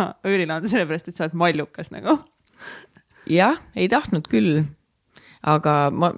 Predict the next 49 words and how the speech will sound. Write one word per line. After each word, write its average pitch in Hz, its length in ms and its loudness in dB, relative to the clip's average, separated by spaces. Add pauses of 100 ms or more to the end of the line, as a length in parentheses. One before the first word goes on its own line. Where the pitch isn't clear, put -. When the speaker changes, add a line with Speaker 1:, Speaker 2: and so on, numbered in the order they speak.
Speaker 2:
jõudsin 202 420 0
pärast 180 260 0
järeldusele, 151 460 0
et - 100 -6
ilmselt 190 380 2
see 151 80 -2
oli 143 160 0
sellepärast, 151 600 0
et, - 280 -6
ähm, 135 360 2 (1000)
enamus, 147 760 0
äh, 95 380 -4 (380)
üürileandjaid 139 800 0
ei 143 60 -2
taha 143 260 -2
ju 139 80 -2
seda 135 240 -2
teha 135 220 0 (100)
ametlikult, 147 640 -2
nad 135 160 -6
ei 110 80 -6
taha 131 240 -2
maksta 143 400 -6
seda 120 240 -4
mingit 127 260 -6
Speaker 1:
Mm. 156 280 -18 (320)
Speaker 2:
mis 143 80 0
iganes 156 340 0
maksu, - 320 0
on 156 220 2
ju, 151 80 2 (320)
et 151 80 -2
selles 196 260 6
suhtes 147 320 -2
on 151 80 0
ju 170 60 4
arusaadav, 170 480 2
et 156 100 -6
kujutad 165 240 2
Speaker 1:
Jaa, 165 140 6
Speaker 2:
ette, 165 100 2
Speaker 1:
jah. - 60 2
Speaker 2:
kui 139 80 0
ma 139 100 2
näiteks 151 320 -2
pärast 151 300 0
kuskil 139 260 -2
blogis 156 320 0
mainin, 151 380 0